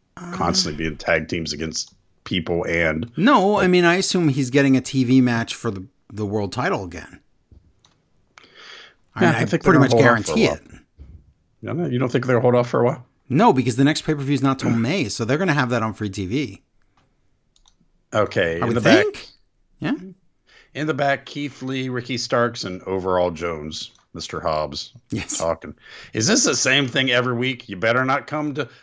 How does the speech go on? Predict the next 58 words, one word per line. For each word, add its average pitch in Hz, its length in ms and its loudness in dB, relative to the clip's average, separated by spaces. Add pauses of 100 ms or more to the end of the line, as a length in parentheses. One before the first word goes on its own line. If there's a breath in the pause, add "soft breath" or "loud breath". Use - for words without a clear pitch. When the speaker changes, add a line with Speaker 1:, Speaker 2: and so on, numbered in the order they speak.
(260 soft breath)
Speaker 2:
to 151 200 -4
Rampage." 135 720 -2
Speaker 1:
Yeah, 175 100 -4
Speaker 2:
And 123 120 -6
Speaker 1:
what? 147 100 -2
Speaker 2:
then 139 80 -4
he 90 40 -10
goes 95 240 -8
to 101 60 -10
Rampage, 92 440 -4
and 85 100 -10
they're 87 100 -4
like, 90 180 -2
"You 127 80 2
better 147 260 -6
not 143 260 -6
come 151 200 -8
to 135 60 -2
Speaker 1:
I, 127 60 0
Speaker 2:
Rampage." 175 280 -4
Speaker 1:
it's - 80 -10
weird. 107 380 -2
It - 420 -18
was 95 80 -12
very 104 200 -6
Speaker 2:
Don't 101 80 -6
Speaker 1:
weird. 101 360 -6
Speaker 2:
understand. 92 640 -20 (280 loud breath)
And 143 140 -2
then 143 100 2
Ricky 151 300 2
Starks, 139 360 0 (160)
"I'm 110 180 2
too 139 180 -6
busy 131 260 -8
talking 156 400 -4
on 117 140 -4
Rampage 113 500 -6
to 120 80 -6
do 139 180 -6
anything 101 320 -8
about 85 300 0
it." - 100 -4
Speaker 1:
Yes, - 380 -8
that's 95 180 -12
funny. 95 200 -4
Speaker 2:
Uh, 95 160 2 (640)
we 139 80 -6
get 202 140 2
a 175 40 2
video 165 500 0
about 110 220 -2
Statlander 131 680 -6
taking 123 360 -10
off 117 200 -12
her 110 80 -6
makeup. 107 480 -4
Speaker 1:
Yeah. 135 600 2